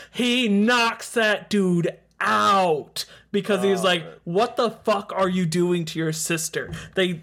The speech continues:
Speaker 1: vi-, they try to separate the two of them. Like, it's a whole process. This is how people act in real life, which makes
Speaker 2: Oh,
Speaker 1: it that
Speaker 2: man.
Speaker 1: much more interesting, in my opinion,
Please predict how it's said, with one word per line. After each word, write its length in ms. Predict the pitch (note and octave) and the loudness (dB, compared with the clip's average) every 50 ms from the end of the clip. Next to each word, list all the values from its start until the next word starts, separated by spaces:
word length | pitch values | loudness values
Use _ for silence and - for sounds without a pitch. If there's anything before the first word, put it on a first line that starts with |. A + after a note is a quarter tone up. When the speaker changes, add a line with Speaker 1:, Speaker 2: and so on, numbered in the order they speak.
| - - | -12 -6
Speaker 1:
vi-, 320 | E3 F3 E3 F3+ F#3 F#3+ - | -6 -2 0 0 0 0 0
they 200 | F#3+ G#3 F#3+ G3+ | 0 0 0 0
try 300 | G3 - - A3 G3+ G3+ | -2 -2 0 2 2 2
to 100 | - F#3+ | 2 0
separate 760 | F#3 - - - G#3 - - - G3+ F#3+ F#3+ G3+ G#3+ A3 - | -2 -4 -2 0 0 0 0 0 0 2 2 2 0 -2 -4
the 80 | A3 G#3+ | -6 -6
two 320 | - - B3 B3 B3 A#3+ | -2 -2 -2 2 2 2
of 160 | A#3+ A#3+ A#3 | 2 2 0
them. 320 | A#3 A#3 A#3 A#3 A#3 G#3 E3 | 0 2 2 2 0 0 -2
Like, 160 | G3 F#3 E3+ | -2 0 0
it's 180 | G3 G3+ - | -2 -2 0
a 100 | A3+ G#3 | -2 -4
whole 600 | F#3+ - - - - G#3+ G#3 G#3 G#3 G#3 G#3 G#3 | -4 -6 -8 -4 0 2 2 4 4 4 4 2
process. 540 | G3+ - - F3 E3 E3 D#3+ D#3+ D3 D3 - | 0 0 0 2 2 2 0 -2 -6 -8 -2
This 180 | - G3 G3 - | -2 -2 -2 -2
is 120 | A3 A3 | -6 -6
how 180 | - G#3 F#3 F3+ | -2 -2 -2 -2
people 440 | F#3 - G3+ F#3 - - E3 - - | -4 -8 -10 -8 -6 -4 -6 -4 -4
act 320 | - F3 F3 F3 F3 - - | -4 -2 -2 -4 -4 -6 -4
in 240 | - F3 F3 D3+ D3+ | -4 -4 -4 -4 -4
real 280 | D#3+ D#3+ D#3+ D#3+ D#3 | -2 0 0 0 0
life, 760 | D3 - B2+ C3 A2 F#2+ A2 - - - - - - - - - | -2 -4 -6 -4 -4 -4 -6 -8 -10 -18 -18 -16 -14 -14 -12 -4
which 180 | - G#3 G3+ | -4 -4 0
makes 200 | C4 D#4+ G4+ G4+ | 0 0 0 0
Speaker 2:
Oh, 60 | D#4+ A#3+ | -4 -4
Speaker 1:
it 80 | F#3 | -2
that 180 | G3+ F#3 - A3 | 0 0 0 0
Speaker 2:
man. 60 | G#3+ | 0
Speaker 1:
much 180 | G3 G3 - F#3 | -4 -4 -2 -2
more 160 | F3 D#3+ - | -2 -2 -2
interesting, 500 | - F3 F3+ - F3 D#3+ - - D#3 C#3+ | -2 -4 -4 -4 -4 -4 -4 -6 -6 -6
in 100 | C3 C3 | -6 -6
my 120 | C3 C3 B2+ | -6 -6 -6
opinion, 540 | B2+ - - C#3+ D3 D#3 F3 G#3 C#4 C4+ | -8 -6 -6 -6 -4 -4 -4 -4 -4 -6